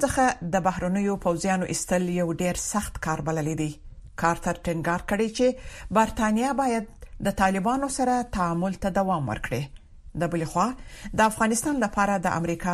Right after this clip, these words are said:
ځانګړي استازي ټام ویست په مسکو کې د روسي چارواکو سره کتلي دي.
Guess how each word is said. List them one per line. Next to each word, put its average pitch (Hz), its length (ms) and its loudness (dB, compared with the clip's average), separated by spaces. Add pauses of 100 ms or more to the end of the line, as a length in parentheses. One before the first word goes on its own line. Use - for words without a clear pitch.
(140)
ځانګړي 170 440 -2
استازي 165 460 -2 (360)
ټام 170 320 0
ویست - 340 -2 (220)
په 208 140 4
مسکو 214 300 2 (120)
کې 262 140 4 (420)
د 185 140 2
روسي 180 280 0 (120)
چارواکو 165 480 0
سره 156 160 0 (440)
کتلي 156 380 -4
دي. 113 100 -2